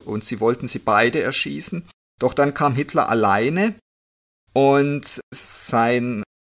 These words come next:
Oberbefehlshaber Kluge, also der hat dann Böselager verboten, Hitler alleine zu erschießen, weil Kluge einen Bürgerkrieg zwischen S S und Heer befürchtet hat,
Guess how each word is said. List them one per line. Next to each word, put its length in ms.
Oberbefehlshaber 960
Kluge, 560
also 380
der 400
hat 320
dann 260
Böselager 720
verboten, 560
Hitler 400
alleine 520
zu 260
erschießen, 640
weil 180
Kluge 460
einen 180
Bürgerkrieg 680
zwischen 300
S 220
S 260
und 140
Heer 360
befürchtet 680
hat, 240